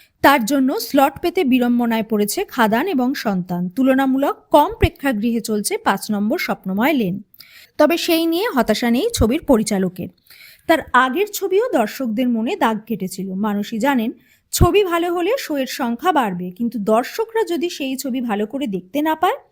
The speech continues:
এই নিয়ে চিন্তিত পরিচালক সমাজ মাধ্যমে বলেন, "না হয় আমাদের ছবি বেশি প্রেক্ষাগৃহ পাওয়ার যোগ্যতা নেই, না হয় আমাদের ফ্যান ক্লাবও নেই। আমাদের বাজনা বাজানোর মতো টাকা নেই,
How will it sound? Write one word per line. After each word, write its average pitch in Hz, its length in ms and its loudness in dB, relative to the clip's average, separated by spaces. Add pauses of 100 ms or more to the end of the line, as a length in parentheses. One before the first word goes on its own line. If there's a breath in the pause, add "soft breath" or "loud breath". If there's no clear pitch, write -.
(400 loud breath)
এই 392 220 4
নিয়ে 494 260 -2
চিন্তিত 370 340 -2
পরিচালক 349 600 -2
সমাজ 254 360 0
মাধ্যমে 233 400 -2
বলেন, 226 360 0 (460 soft breath)
"না 294 180 6
হয় 392 260 0
আমাদের 269 420 2
ছবি 302 380 0
বেশি 262 300 -2
প্রেক্ষাগৃহ 247 600 -2
পাওয়ার 233 420 0
যোগ্যতা 214 500 0
নেই, 208 240 -2 (280)
না 214 120 4
হয় 220 200 2 (140)
আমাদের 220 360 0
ফ্যান 208 300 -4
ক্লাবও 208 340 0
নেই। 240 240 -2 (500 soft breath)
আমাদের 370 460 4
বাজনা 269 360 2
বাজানোর 240 440 0
মতো 233 260 0
টাকা 220 380 0
নেই, 233 320 0